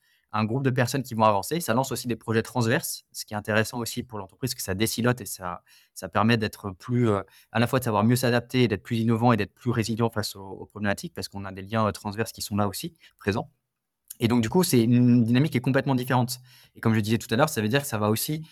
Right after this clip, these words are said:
un peu bouleverser l'organisation et il faut aussi que les dirigeants, du coup, soient prêts à ça, heu, parce que du coup, on n'est plus en train de maîtriser tout, mais on est avec des gens qu'on embarque avec nous, heu, qui vont avancer,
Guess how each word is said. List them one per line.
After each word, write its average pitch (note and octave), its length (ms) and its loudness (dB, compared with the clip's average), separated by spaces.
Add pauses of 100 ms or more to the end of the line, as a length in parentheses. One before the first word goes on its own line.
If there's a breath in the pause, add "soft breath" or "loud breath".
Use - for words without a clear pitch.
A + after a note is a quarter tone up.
(360 loud breath)
un B2+ 100 4
peu E3 100 2
bouleverser C#3+ 680 0
l'organisation A#2 840 2
et A2 60 -2
il G#2 60 -4
faut A2 100 0
aussi - 240 -4
que - 60 -16
les G#2 80 -2
dirigeants, G#2 300 -2
du A2 80 0
coup, A2+ 120 -18
soient F2+ 200 -12
prêts - 280 -2
à G#2 80 -6
ça, C#3 260 -2 (380 soft breath)
heu, F#2+ 80 -6
parce - 120 -6
que - 80 -6
du G#2 80 -4
coup, B2 120 -2
on - 20 4
n'est G2 80 2
plus - 160 -4
en G#2 80 2
train - 180 -6
de G#2+ 60 0
maîtriser G#2+ 460 -2
tout, E3 240 -2
mais A2+ 120 4
on G#2 140 -2
est G2 60 -4
avec A2 260 -4
des G2 100 -12
gens A#2+ 140 -2
qu'on B2 180 -10
embarque G#2 360 0
avec G#2 200 -6
nous, C#3 140 0 (400 loud breath)
heu, G2 80 -6
qui - 160 -8
vont G#2 140 2
avancer, F#2 400 -2